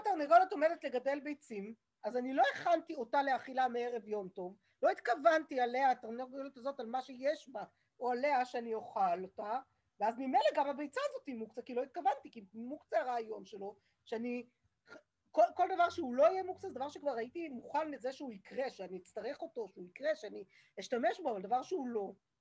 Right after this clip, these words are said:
אז לא, בסדר? אז זה, זה ככה דיני, זה כבר על רגל אחת דיני מוקצה, זה קצת קשה, אבל, אה, בגדול זה ה-, זה הבסיס של הדבר.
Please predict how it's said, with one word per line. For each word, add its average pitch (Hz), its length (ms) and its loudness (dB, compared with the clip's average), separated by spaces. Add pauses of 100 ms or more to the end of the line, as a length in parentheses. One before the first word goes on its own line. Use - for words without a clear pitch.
(260)
אז 202 200 -12
לא, 381 180 -2 (360)
בסדר? 285 260 0
אז 240 80 -4
זה, 269 160 -4
זה 240 80 -10
ככה - 200 -6
דיני, 226 340 -4
זה 202 160 -6
כבר 196 240 -8
על 185 160 -4
רגל 214 240 -6
אחת 214 180 -8
דיני 202 180 -10
מוקצה, 208 340 -10
זה 180 100 -12
קצת 190 260 -20
קשה, 214 320 -6
אבל, 190 240 -12
אה, 202 100 -12 (380)
בגדול 240 600 4
זה 247 200 2
ה-, 254 180 4
זה 262 140 0
הבסיס 254 400 -4
של 247 160 -6
הדבר. 208 880 -6